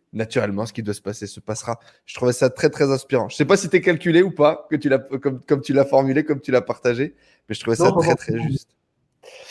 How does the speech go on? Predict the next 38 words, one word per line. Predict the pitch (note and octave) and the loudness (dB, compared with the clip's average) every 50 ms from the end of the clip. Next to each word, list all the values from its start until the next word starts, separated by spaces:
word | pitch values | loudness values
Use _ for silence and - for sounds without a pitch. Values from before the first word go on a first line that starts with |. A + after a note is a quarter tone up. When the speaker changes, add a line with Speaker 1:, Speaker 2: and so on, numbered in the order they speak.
| - - - | -18 -12 -8
Speaker 2:
Cool. | - D3 C#3 C#3 C#3 - | -8 -8 -8 -6 2 4
Speaker 1:
Euh, | C#3+ C#3+ C#3 C#3 C3+ C3+ C3 C3 C3 C3 C3 B2 A#2+ G2+ E2+ E2+ D#2+ C#2+ C#2+ _ _ - | 6 8 10 10 10 8 6 2 -2 -4 -4 -6 -10 -14 -18 -20 -20 _ _ _ _ 0
en | D#3+ D#3+ | 0 0
tout | - F3+ | 0 -4
cas, | - - G3+ G3+ G#3 G#3 G3+ F#3 - - | 2 4 8 8 10 8 8 6 4 2
il | - D3 | -2 2
y | C#3 C#3+ | 6 8
a | C3+ C3+ C#3 C#3 - D3 | 10 10 8 8 6 2
eu | |
ce | C3+ - - D3 | -2 -2 -2 -4
premier, | C3+ - - F3+ F3+ E3+ E3+ F3 F3 F3 E3+ D#3 C3 | -2 2 2 2 2 2 2 2 4 4 4 4 2
euh, | C#3 C3 B2+ | 2 0 0
succès. | - - D3+ - G#3+ | -2 -8 -8 -6 -6
Tu | A3 - | -6 -2
disais, | D3 C#3 E3+ | 2 4 6
à | F#3 | 6
un | E3+ | 6
moment | E3 E3+ F3+ | 4 4 4
donné, | G3 G#3 | 2 4
t'as | G3+ - E3+ | 4 2 0
mis | D#3 G3+ G#3 | 2 2 2
en | F3 D3+ | 0 0
pause | - - C#3 C#3 D#3+ F#3+ A3 - - _ _ _ _ _ _ _ _ | 0 0 0 0 0 -2 -4 -10 -20 _ _ _ _ _ _ _ _
pour | - C3+ | -6 -6
écrire | B2+ B2+ - G#3 E3+ | -4 -2 -2 -2 -2
un | D3+ C3 | -2 -4
roman. | A#2 A#2 C3 C3+ C3+ B2 A#2 A2 - _ _ _ _ _ _ _ _ _ _ _ _ _ - - - - - - _ _ _ _ _ | -6 -4 -2 -2 -2 -2 -4 -6 -8 _ _ _ _ _ _ _ _ _ _ _ _ _ -20 -20 -20 -20 -20 -20 _ _ _ _ _
Si | - - - G#3+ A3+ | -14 -6 -2 -2 0
je | G3+ | 0
dis | F#3 A3 | 0 0
pas | - G#3 G3+ | 2 2 0
de | - | 4
conneries, | - G3 F3+ E3+ D3+ D#3+ F3+ | 4 4 6 6 4 4 2
je | F#3 | 0
t'ai | - D#3 | -2 -2
déjà | C#3 D3 D3+ D#3+ F3+ | -2 0 0 2 0
entendu | E3+ - - D#3 D#3 C#3 C3+ D3 D#3 E3 F3 F#3+ F#3+ F3+ - _ | 0 0 0 -2 -2 -2 -4 -4 -4 -2 -2 -2 -4 -6 -10 _
dire | C3 A#2+ A2+ A2 A#2 C3+ D3 D3+ D#3+ F3 F3 - | -14 -12 -10 -6 -2 0 2 2 2 2 2 -2